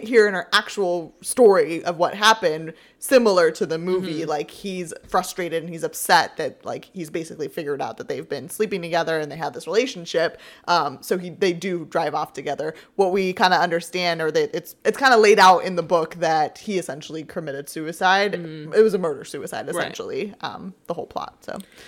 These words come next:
Speaker 2: So that whole story that we kinda get this flashback is, is really a flashback of when Stephanie told Emily about this.
Speaker 1: It's a
Speaker 2: So
Speaker 1: flashback of a flashback.
Speaker 2: Yes.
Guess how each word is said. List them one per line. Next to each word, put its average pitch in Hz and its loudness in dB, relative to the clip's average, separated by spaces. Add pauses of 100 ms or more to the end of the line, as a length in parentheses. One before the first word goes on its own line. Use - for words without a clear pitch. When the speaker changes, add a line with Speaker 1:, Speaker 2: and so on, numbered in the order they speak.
(160)
Speaker 2:
So 262 4 (140)
that 262 4
whole 349 0
story 226 8
that 196 6
we 196 0
kinda 196 2
get 190 0
this 180 -4
flashback 175 -2
is, 185 -4 (120)
is 226 0
really 277 0
a - 4
flashback 185 0
of 175 -4
when 180 -4
Stephanie 190 -2
told 185 -4
Emily 160 -8
about - -4
this. - -10
Speaker 1:
It's 202 -6
a - -4
Speaker 2:
So 202 2
Speaker 1:
flashback 190 4
of 196 -2
a 202 -6
flashback. - -4
Speaker 2:
Yes. - -2